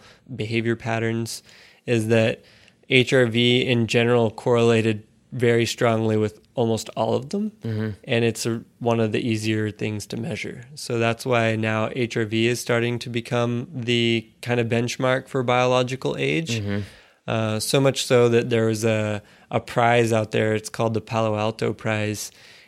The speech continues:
Speaker 1: And, uh, it's, I think it's going right now full speed, um, but it's a million dollar prize for teams competing. Uh, it's backed by, like, Harvard, Stanford, and all these,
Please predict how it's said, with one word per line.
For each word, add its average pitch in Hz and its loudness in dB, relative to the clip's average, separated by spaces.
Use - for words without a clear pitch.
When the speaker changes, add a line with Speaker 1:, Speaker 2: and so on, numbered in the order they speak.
Speaker 1:
And, 110 -2
uh, 107 -2
it's, - -8
I 131 -2
think 151 0
it's - -6
going 117 0
right 123 -2
now 117 0
full 113 -4
speed, 113 -2
um, 107 -4
but 117 0
it's 120 -6
a 120 0
million 127 2
dollar 117 2
prize 113 0
for 110 -2
teams 120 0
competing. 113 -2
Uh, 104 -8
it's 113 -8
backed 117 -4
by, 110 -4
like, 101 -6
Harvard, 110 -2
Stanford, 107 -4
and 113 -8
all 107 -6
these, 104 -8